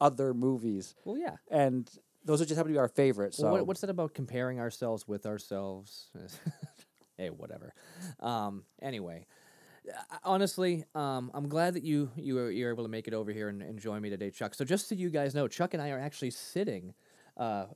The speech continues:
Speaker 2: six feet apart, which is, you know, in regulation, so we're good. But we're actually here in person, which is pretty cool. So, um, those who don't know and haven't caught on, Will and I are many, many miles apart, um, but we've been friends for a lo-, very long time. Chuck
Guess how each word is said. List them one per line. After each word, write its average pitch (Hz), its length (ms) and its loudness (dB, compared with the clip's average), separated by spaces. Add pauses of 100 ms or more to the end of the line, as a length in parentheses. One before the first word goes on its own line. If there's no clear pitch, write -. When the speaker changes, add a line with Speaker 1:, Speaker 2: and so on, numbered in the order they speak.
(540)
Speaker 2:
six - 360 0
feet 180 180 0
apart, 95 340 -2 (140)
which 123 220 -4
is, 120 280 -4
you - 120 -6
know, 113 140 0
in 127 120 -2
regulation, 131 600 -2
so 117 180 -8
we're 123 80 -8
good. 117 320 -6 (300)
But 135 100 0
we're 139 140 0
actually 156 380 2
here 160 220 2
in 131 120 2
person, 135 360 0
which 98 140 -6
is 98 100 -10
pretty 95 220 -8
cool. - 360 -12
So, 104 340 0
um, 98 400 -4 (100)
those 127 240 -2
who 135 100 -2
don't 127 280 -2
know 113 160 -2
and 107 80 -6
haven't 104 200 -6
caught 107 220 -4
on, 120 300 -2 (280)
Will 151 300 4
and 123 140 0
I 101 320 0
are 95 420 0
many, 117 520 -4
many 107 200 -2
miles 92 300 -4
apart, - 340 -4 (420)
um, 90 360 -4
but 92 140 -4
we've 113 180 -4
been 104 140 -6
friends 104 300 -4
for 98 180 -4
a 92 40 -4
lo-, 92 160 -4
very 101 200 -4
long 92 220 -6
time. 95 300 -8
Chuck 107 340 -6